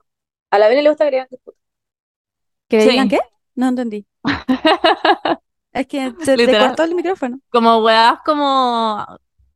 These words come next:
Speaker 3: más agresivas.
Speaker 1: Que yo dije,
Speaker 2: Como
Speaker 1: "A la
Speaker 2: que
Speaker 1: Bene le gusta".
Speaker 3: Como, "Eres una
Speaker 1: Sí.
Speaker 3: puta".
Speaker 1: Sí.
Speaker 2: Ah, sí, también.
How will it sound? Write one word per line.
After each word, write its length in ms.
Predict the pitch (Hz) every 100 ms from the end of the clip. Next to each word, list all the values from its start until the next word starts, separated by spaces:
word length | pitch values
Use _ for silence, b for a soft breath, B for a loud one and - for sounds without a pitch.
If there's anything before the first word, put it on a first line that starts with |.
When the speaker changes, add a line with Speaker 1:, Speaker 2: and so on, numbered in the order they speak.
| _ _
Speaker 3:
más 380 | 220 220 233 269
agresivas. 480 | 262 247 240 196 185 - _ _ _ _ _ _ _ _ _ _ _ _ _
Speaker 1:
Que 180 | - 220
yo 100 | 220
dije, 220 | 254 233
Speaker 2:
Como 20 |
Speaker 1:
"A 80 | 226
la 100 | 214
Speaker 2:
que 0 |
Speaker 1:
Bene 160 | 214 208
le 80 | 226
gusta". 260 | 208 208
Speaker 3:
Como, 220 | 202 190 _ _ _ _ _ -
"Eres 240 | 214 220
una 160 | 226 214
Speaker 1:
Sí. 20 |
Speaker 3:
puta". 400 | 202 - 208 180 _ _ _ _ _ _
Speaker 1:
Sí. 160 | - - _ -
Speaker 2:
Ah, 320 | 247 294 359
sí, 260 | - 269 262
también. 500 | 233 226 220 196